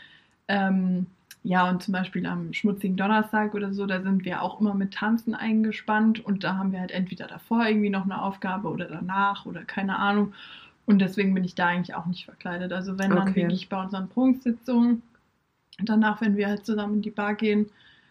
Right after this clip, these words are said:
Speaker 1: ähm, da versuche ich dann schon auch, dass es vielleicht jedes Jahr was anderes ist.
Speaker 2: Ja.
Speaker 1: Ähm,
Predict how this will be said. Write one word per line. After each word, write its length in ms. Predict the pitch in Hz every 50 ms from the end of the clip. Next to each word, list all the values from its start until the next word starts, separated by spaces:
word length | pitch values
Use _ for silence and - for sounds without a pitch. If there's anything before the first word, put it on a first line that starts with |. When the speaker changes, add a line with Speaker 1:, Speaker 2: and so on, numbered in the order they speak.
| _ _ _ _
Speaker 1:
ähm, 560 | - 214 202 196 196 196 196 196 190 190 185 - _
da 100 | - 190
versuche 280 | 190 202 190 185 196 185
ich 80 | 185
dann 180 | - 190 185 185
schon 200 | - - 185 180
auch, 160 | 180 185 180
dass 180 | - 180 180 -
es 140 | - - -
vielleicht 340 | - 180 151 175 175 -
jedes 260 | - 208 196 196 196 196
Jahr 120 | 180 175
was 180 | 180 185 - -
anderes 520 | - 247 262 269 240 226 233 220 220 -
ist. 340 | - - 226 220 226 226 - _ _ _ _
Speaker 2:
Ja. 380 | - 202 190 190 190 185 185 185 - -
Speaker 1:
Ähm, 640 | 233 226 214 214 214 208 208 196 196 208 185 -